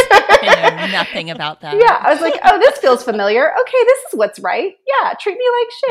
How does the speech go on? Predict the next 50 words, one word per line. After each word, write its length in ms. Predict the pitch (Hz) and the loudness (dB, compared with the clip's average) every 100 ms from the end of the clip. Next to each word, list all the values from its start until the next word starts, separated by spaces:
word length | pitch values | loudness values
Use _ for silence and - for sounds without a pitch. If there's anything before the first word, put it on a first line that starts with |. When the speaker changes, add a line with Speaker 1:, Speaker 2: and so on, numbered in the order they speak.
| - | -6
Speaker 2:
shit 40 | |
and 100 | 233 | -6
Speaker 1:
Yeah. 60 | 277 | -4
Speaker 2:
lie 140 | 415 | -4
to 80 | 339 | -4
me, 280 | 208 196 202 - - _ | -6 -10 -14 -20 -20 _
like, 220 | 240 240 - | -6 -4 -4
and 120 | 269 | 0
gaslight 480 | 320 349 220 185 190 | 0 0 -2 -4 -4
me." 260 | 180 185 - | -12 -14 -8
It's, 320 | 233 - - | -8 -8 -4
so 200 | 247 247 | -2 -2
that 260 | 254 262 | -2 -2
was 400 | 294 311 247 - _ _ _ _ _ _ _ _ - | -4 -8 -10 -18 _ _ _ _ _ _ _ _ -18
what 140 | 202 220 | -6 -2
I'd 180 | 214 | -2
been 200 | 208 185 - | -4 -10 -14
accustomed 460 | - 202 - 208 | -12 -12 -12 -14
to. 280 | - 196 185 | -14 -14 -12
And 140 | 185 | -14
so 140 | - 240 | -12 -6
after 300 | 233 262 285 214 | -6 -6 -12 -8
that 280 | 180 208 | -6 -6
one, 140 | 175 170 | -8 -14
actually, 540 | 170 - - 175 175 _ _ _ _ _ _ _ _ _ _ _ | -16 -20 -20 -18 -18 _ _ _ _ _ _ _ _ _ _ _
I 280 | 208 208 214 | 0 0 -2
took 200 | 220 226 | -8 -10
a 60 | |
break 240 | 214 208 202 | -4 -4 -4
and 80 | 190 | -12
I 20 | |
was 100 | 190 | -12
like, 120 | 196 | -14
"Okay, 340 | 208 190 175 170 | -16 -16 -16 -2
that 160 | 208 202 | -2 -2
was 120 | 247 | -8
probably 380 | - 196 180 165 | -6 -4 -4 -8
the 140 | 185 175 | -14 -12
most 260 | 165 - | -14 -16
toxic 480 | - - - 160 - | -12 -12 -12 -18 -16
one 180 | - - | -14 -12
I 120 | 160 | -12
had 200 | 165 160 | -14 -18
dated." 420 | 170 165 165 165 - | -16 -14 -14 -14 -16
And 160 | 170 | -16
I 520 | 170 165 165 165 165 - | -14 -14 -14 -16 -18 -20
took 200 | - 170 | -20 -20
time 320 | - - 175 180 | -20 -16 -14 -14
to 60 | |
start 360 | 170 175 165 | -14 -14 -14